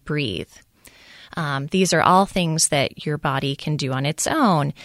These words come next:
And so the autonomic nervous system may just sense you're in a slippery environment. It would be better for you to have better tread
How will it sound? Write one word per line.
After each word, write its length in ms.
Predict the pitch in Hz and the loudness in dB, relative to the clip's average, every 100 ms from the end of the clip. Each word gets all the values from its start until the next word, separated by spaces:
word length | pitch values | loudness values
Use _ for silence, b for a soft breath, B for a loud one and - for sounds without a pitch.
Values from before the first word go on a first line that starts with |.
| B B | B B
And 140 | 180 | 0
so 140 | 185 | 2
the 140 | 180 - | 2 2
autonomic 600 | 196 185 214 294 240 - | 2 2 4 4 2 0
nervous 240 | 170 156 | -2 -2
system 500 | - 147 - 143 147 | -4 -4 -4 -2 0
may 300 | 165 160 170 | 0 2 0
just 300 | 160 151 156 | 0 0 0
sense 600 | - - 294 165 160 - | 0 2 2 2 0 0
you're 220 | 175 175 | 0 0
in 240 | 175 165 156 | 0 -2 -2
a 80 | 151 | -2
slippery 440 | - 214 220 226 | -4 -4 -2 2
environment. 880 | 233 196 151 139 135 160 254 - - - | 2 2 0 -2 -2 -2 -2 -4 -8 -6
It 140 | 175 - | -4 -2
would 180 | 160 | -4
be 240 | - 160 160 | -2 0 0
better 400 | 156 165 185 208 | 0 0 2 0
for 160 | - | -2
you 280 | 190 165 165 | -2 0 0
to 80 | 185 | 0
have 300 | 170 151 - | -2 -4 -4
better 220 | 143 156 | -4 -4
tread 480 | - - 330 160 | -4 0 2 2